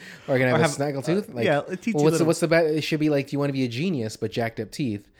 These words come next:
Speaker 1: or do you wanna be like this and have perfect teeth?
Speaker 2: That's the choice you have to make.
Speaker 1: I understand, but you said you wanna be a genius or have a snaggle tooth. That's why I was like, "Well, I'd rather just be a genius then." But are you saying I have no teeth if I'm a genius?
Speaker 2: No, what?
Speaker 1: You said, "Do you wanna be a genius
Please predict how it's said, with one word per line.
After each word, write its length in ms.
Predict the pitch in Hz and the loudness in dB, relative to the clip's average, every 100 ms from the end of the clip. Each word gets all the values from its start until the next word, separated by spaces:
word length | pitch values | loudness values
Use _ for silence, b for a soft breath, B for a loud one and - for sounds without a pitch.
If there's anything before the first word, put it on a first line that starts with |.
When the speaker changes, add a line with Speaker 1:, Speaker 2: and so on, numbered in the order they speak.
| b b b | b b b
Speaker 1:
or 140 | 110 | -4
do 100 | 107 | -2
you 80 | 113 | -2
wanna 240 | 110 110 | -2 -2
be 380 | 104 107 104 101 | -4 -4 -2 -4
like 320 | 101 98 98 - | -4 -6 -8 -6
this 420 | 127 117 101 - | -2 0 -2 -8
and 100 | 98 | -10
have 160 | 95 | -8
perfect 280 | - 110 87 | -8 -8 -10
teeth? 120 | - - | -16 -10
Speaker 2:
That's 140 | 127 | -10
the 60 | - | -8
choice 200 | 165 180 | -6 -4
you 40 | 233 | -4
have 60 | |
to 60 | 285 | -2
make. 160 | 370 - - | -2 -4 -6
Speaker 1:
I 80 | 131 | -4
understand, 320 | 131 120 139 | -2 0 -2
but 80 | 120 | -2
you 60 | |
said 140 | 135 120 | -4 -4
you 60 | |
wanna 120 | 120 117 | -4 -2
be 80 | |
a 40 | 110 | -4
genius 440 | 98 117 131 143 | -4 -4 -4 -4
or 60 | 117 | -6
have 120 | 113 | -6
a 40 | |
snaggle 300 | 101 113 104 | -6 -8 -8
tooth. 380 | 92 127 90 107 _ b b b | -6 -6 -6 -12 _ b b b
That's 160 | 110 123 | -10 -8
why 20 | |
I 40 | |
was 80 | 110 | -6
like, 120 | 110 | -6
"Well, 300 | 123 131 117 | -4 -2 -2
I'd 100 | 107 | -2
rather 200 | 120 123 | -2 -2
just 180 | 117 113 | -2 -4
be 100 | 113 | -4
a 40 | |
genius 340 | 101 151 127 90 | -2 -2 -2 -6
then." 180 | 82 87 | -10 -8
But 120 | 104 | -6
are 20 | |
you 60 | 104 | -4
saying 180 | 117 95 | -4 -4
I 40 | |
have 100 | 90 | -6
no 140 | 95 | -6
teeth 320 | 113 202 294 - b b | -4 -4 -6 -10 b b
if 100 | - | -10
I'm 120 | 139 | -8
a 40 | 123 | -6
genius? 400 | 123 294 392 - _ _ | -6 -8 -12 -18 _ _
Speaker 2:
No, 160 | 165 143 | -12 -10
what? 260 | 101 196 302 _ _ | -8 -8 -10 _ _
Speaker 1:
You 140 | - 160 | -6 -4
said, 380 | - 185 170 156 b b | -2 -2 -2 -6 b b
"Do 100 | - 143 | -6 0
you 80 | |
wanna 180 | 139 139 | 2 2
be 100 | 131 | 0
a 60 | 117 | 0
genius 560 | - 131 254 - - | 0 -2 -2 -6 -14